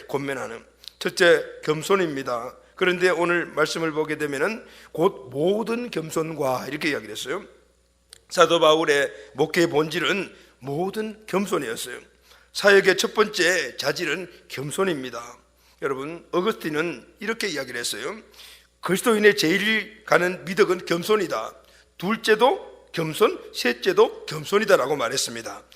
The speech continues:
여러분, 겸손은 곧 자기의 죽음을 의미합니다. 겸손은 나는 죽었다라고 선포하는 것을 겸손이라고 이야기를 합니다. 그래서 여러분, 사도 바울은 성경에 보면 "나는 날마다 죽노라고" 했습니다. 날마다 죽노다.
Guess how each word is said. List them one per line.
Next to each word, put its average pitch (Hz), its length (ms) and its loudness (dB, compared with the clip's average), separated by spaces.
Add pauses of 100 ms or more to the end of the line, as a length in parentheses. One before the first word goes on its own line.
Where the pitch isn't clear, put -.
(240)
여러분, 170 300 0
겸손은 180 640 0 (140)
곧 156 240 -6 (220)
자기의 165 460 -2
죽음을 196 480 0
의미합니다. 131 720 -6 (380)
겸손은 196 640 2 (200)
나는 208 300 2
죽었다라고 208 880 4
선포하는 190 500 -2
것을 226 560 -2
겸손이라고 160 760 0
이야기를 110 320 -10
합니다. - 180 -20 (220)
그래서 - 200 4
여러분, 196 220 6
사도 240 260 4
바울은 180 460 6 (240)
성경에 208 240 0
보면 180 260 -2
"나는 180 340 -2
날마다 247 640 4
죽노라고" 180 440 -2
했습니다. 127 320 -10
날마다 202 500 0
죽노다. 156 340 -14